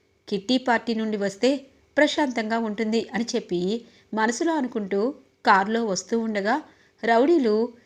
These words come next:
ఏదో పడిపోయినట్టు యాక్ట్ చేస్తారు. రమాదేవి కిందకి దిగుతుంది. వెంటనే ఒక రౌడీ రమాదేవి తలకి ఇక కవర్ కట్టి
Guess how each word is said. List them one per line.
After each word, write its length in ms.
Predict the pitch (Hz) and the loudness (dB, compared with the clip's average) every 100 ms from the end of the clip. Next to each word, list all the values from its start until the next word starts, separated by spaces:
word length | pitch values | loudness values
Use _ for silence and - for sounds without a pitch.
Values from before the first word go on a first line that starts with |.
| _ - | _ 0
ఏదో 220 | 214 240 | 2 2
పడిపోయినట్టు 680 | 254 180 220 240 240 180 262 | -2 -4 -4 -2 -2 -2 -4
యాక్ట్ 300 | 240 196 - | -2 -4 -6
చేస్తారు. 480 | 233 226 220 220 226 208 - _ _ | -8 -6 -6 0 0 -2 -12 _ _
రమాదేవి 540 | 240 262 359 302 220 233 | 2 4 2 0 0 -2
కిందకి 420 | 226 196 226 226 | -4 -4 -2 -4
దిగుతుంది. 560 | 220 208 226 214 226 208 - _ _ 208 | -4 -6 -6 -2 -2 -2 -8 _ _ 0
వెంటనే 440 | 226 262 330 339 | 2 2 2 2
ఒక 220 | 277 226 185 | 2 -2 -4
రౌడీ 420 | 180 185 226 202 240 - - _ | -4 -2 0 -2 -4 -10 -20 _
రమాదేవి 580 | 220 208 233 233 240 226 | -2 0 -2 -4 -2 -4
తలకి 440 | 214 196 226 214 196 254 - | -2 -2 0 -2 -2 -4 -4
ఇక 160 | 269 - 240 | -4 -4 -4
కవర్ 300 | 190 180 240 | -4 -4 -4
కట్టి 340 | 247 220 - | -4 -6 -4